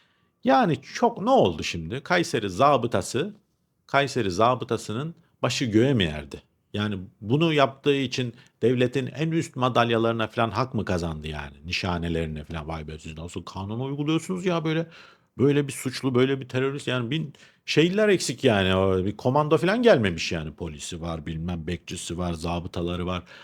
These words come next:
Adam ekmeğinin peşinde kardeşim. Yani sanki tek Kayseri'deki seyyar satıcı bu.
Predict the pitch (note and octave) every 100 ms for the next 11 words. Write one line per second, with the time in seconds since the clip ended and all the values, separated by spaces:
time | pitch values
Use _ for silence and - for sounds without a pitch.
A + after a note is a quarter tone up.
0 | - - F3 D3+ D#3 F3+ G#3 - A2+ A#2
1 | B2 G#2 - F#2+ F2 D#2+ D#2+ F2 - -
2 | _ _ _ _ - A2+ A2 F#2+ - -
3 | E3 E3 - B2 G3 F#3 - - C3 -
4 | A#2+ G2+ G2+ G#2 - A2+ A2 A2 G2 A2
5 | G#2+ E2+ E2 F#2+ C#3